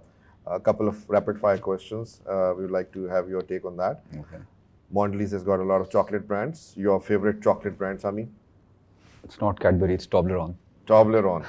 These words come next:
Speaker 2: <laughs>
Speaker 1: It's, it's mine as well. All right. Uh, marketeer,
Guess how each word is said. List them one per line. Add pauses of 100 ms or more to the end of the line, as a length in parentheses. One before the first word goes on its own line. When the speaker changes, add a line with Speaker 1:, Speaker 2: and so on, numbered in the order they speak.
Speaker 2:
<laughs>
Speaker 1:
It's,
it's
mine
as
well. (320)
All
right. (340)
Uh, (1040)
marketeer,